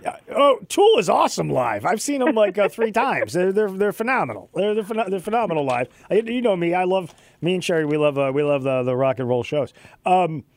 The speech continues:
Speaker 1: that's really great. I love your perspective on this. I'm excited about tomorrow. I think we're gonna have a lot of fun.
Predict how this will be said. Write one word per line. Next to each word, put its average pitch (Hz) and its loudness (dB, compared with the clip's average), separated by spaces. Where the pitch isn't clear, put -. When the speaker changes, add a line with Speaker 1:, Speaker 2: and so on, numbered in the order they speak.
Speaker 1:
that's 208 2
really 208 0
great. 151 0
I 156 0
love 220 0
your 208 0
perspective 165 -2
on 156 2
this. 151 -4
I'm 147 -2
excited 202 2
about 180 0
tomorrow. 160 2
I 147 2
think 170 -2
we're 175 0
gonna 165 2
have 160 0
a 151 2
lot 156 2
of - -4
fun. 156 0